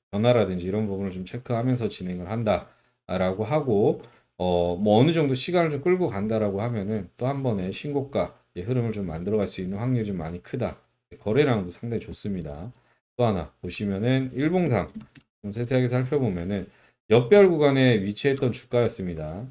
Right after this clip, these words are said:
이 장기평선 아래에 위치했던 주가가요. 어, 상당히 많은 롤링을 좀 진행 이후에 돌파를 했고 직전 고점도 돌파를 했고, 네, 그다음에 다시 한번 돌파 자리에서 지지,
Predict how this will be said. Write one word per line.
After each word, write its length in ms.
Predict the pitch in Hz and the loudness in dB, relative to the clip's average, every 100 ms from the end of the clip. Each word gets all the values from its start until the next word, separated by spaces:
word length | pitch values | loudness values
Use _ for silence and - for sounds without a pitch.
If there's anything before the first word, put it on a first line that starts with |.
| 92 | -12
이 60 | |
장기평선 640 | 90 92 104 101 104 110 92 | -10 -6 -6 -6 -8 -6 -6
아래에 480 | 80 92 120 110 | -4 2 4 4
위치했던 640 | 90 85 - 117 104 110 98 | 2 -4 -4 -2 0 -2 -4
주가가요. 680 | - - 104 85 85 113 120 _ _ _ - | -6 -4 -2 -2 -4 -6 -10 _ _ _ -10
어, 280 | 85 85 85 | -8 -8 -8
상당히 380 | 127 131 127 113 | -4 0 2 0
많은 500 | 80 90 95 101 101 | 0 -4 -4 -4 -4
롤링을 400 | 87 95 101 98 | -2 0 0 -2
좀 180 | 95 | -6
진행 360 | 90 90 87 82 | -10 -8 -8 -6
이후에 500 | 90 101 85 98 127 | -4 -2 -2 -4 -8
돌파를 560 | - 92 104 98 92 - _ - | -10 -8 -4 -2 -2 -6 _ -12
했고 400 | 135 131 92 104 | -10 -4 -4 -4
직전 300 | 117 - 143 | -6 -4 0
고점도 340 | 127 123 123 123 | 0 -2 -4 -4
돌파를 380 | 101 90 107 104 | -6 -6 -4 -4
했고, 520 | 120 - 139 165 - _ _ _ _ _ 85 | -4 -2 0 0 -4 _ _ _ _ _ -8
네, 80 | 85 | -4
그다음에 240 | 104 98 | -2 -2
다시 260 | 95 95 113 | -2 -2 -2
한번 160 | 98 | -4
돌파 260 | 98 87 101 | -6 -6 -6
자리에서 520 | - 82 80 73 80 | -6 -6 -6 -6 -8
지지, 320 | - 87 80 | -8 -10 -10